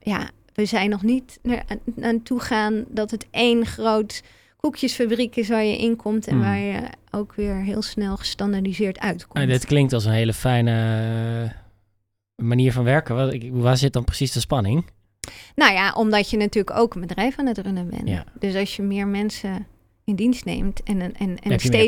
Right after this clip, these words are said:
Speaker 2: kosten.
Speaker 1: aan het
Speaker 2: Ja.
Speaker 1: investeren bent
Speaker 2: Ja.
Speaker 1: in het verbeteren van je product,
Speaker 2: Ja.
Speaker 1: maak je ook kosten.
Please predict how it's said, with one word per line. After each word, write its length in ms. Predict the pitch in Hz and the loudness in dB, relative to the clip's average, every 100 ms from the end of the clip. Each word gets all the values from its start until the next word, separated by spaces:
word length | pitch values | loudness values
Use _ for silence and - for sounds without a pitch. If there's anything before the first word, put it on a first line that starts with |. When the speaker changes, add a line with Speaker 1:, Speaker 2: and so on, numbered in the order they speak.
| 123 | 4
Speaker 2:
kosten. 320 | 101 - - | -2 -4 -2
Speaker 1:
aan 140 | - | 2
het 100 | 208 - | 2 2
Speaker 2:
Ja. 40 | |
Speaker 1:
investeren 680 | 233 220 - 262 294 302 214 | 0 0 0 4 6 4 2
bent 280 | 196 202 147 | 0 0 0
Speaker 2:
Ja. 100 | 202 | 0
Speaker 1:
in 120 | 196 | 0
het 160 | 185 | -4
verbeteren 520 | - 190 196 208 - 196 | -6 0 2 2 0 -8
van 200 | - 190 | -6 -6
je 80 | |
product, 680 | 170 - 175 233 220 - - - - - | -6 -6 -2 -2 -2 -10 -20 -20 -20 -4
Speaker 2:
Ja. 120 | 110 | 0
Speaker 1:
maak 140 | 185 | 0
je 160 | - - | -2 -6
ook 100 | 165 | -6
kosten. 460 | - 175 - - | -6 -8 -8 -20